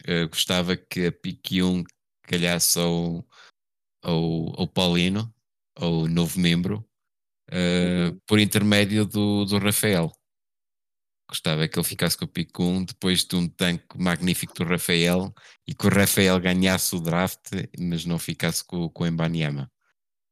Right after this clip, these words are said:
Speaker 1: Era, acho que era justo, depois de tudo o que o Rafael fez à Liga nos últimos anos, acho que é o, o mais merecido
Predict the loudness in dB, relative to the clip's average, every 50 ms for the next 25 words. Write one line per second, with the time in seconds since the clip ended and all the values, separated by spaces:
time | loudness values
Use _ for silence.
0 | _ -4 -2 0 0 2 0 0 0 0 0 -2 -2 -2 -2 -2 -2 -2 0 0
1 | 0 0 0 0 0 -2 -2 -2 -4 -8 -10 -16 _ _ _ _ _ _ _ _
2 | _ -18 -18 -12 -6 -2 -2 0 -2 -2 -2 -4 -4 -4 -4 -6 -8 -6 -6 -6
3 | -6 -4 0 0 0 0 0 -2 -4 -2 0 0 0 0 0 -2 -2 -4 -6 -10
4 | -14 -16 _ _ _ _ _ _ _ _ -12 -8 -8 -8 -6 -6 -4 -4 -4 -2
5 | 0 0 0 0 -2 -4 -6 -6 -6 -6 -8 -8 -8 -10 _ -6 -4 -2 -2 0
6 | -2 -2 -2 -4 -4 -6 -8 -10 -14 _ _ _ _ _ _ _ _ _ _ -4
7 | 0 4 4 4 4 4 2 2 2 2 2 2 4 4 2 2 0